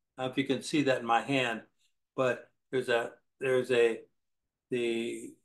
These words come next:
they're, they're not solid like this. They're,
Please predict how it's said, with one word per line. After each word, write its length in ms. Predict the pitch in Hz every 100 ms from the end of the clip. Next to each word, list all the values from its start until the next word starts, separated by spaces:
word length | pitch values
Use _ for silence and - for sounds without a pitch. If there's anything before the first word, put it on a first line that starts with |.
| _
they're, 300 | 135 127 127
they're 160 | 143 139
not 320 | 139 151 -
solid 460 | - 196 180 165 151
like 280 | 139 131 127
this. 260 | 165 156
They're, 260 | 151 135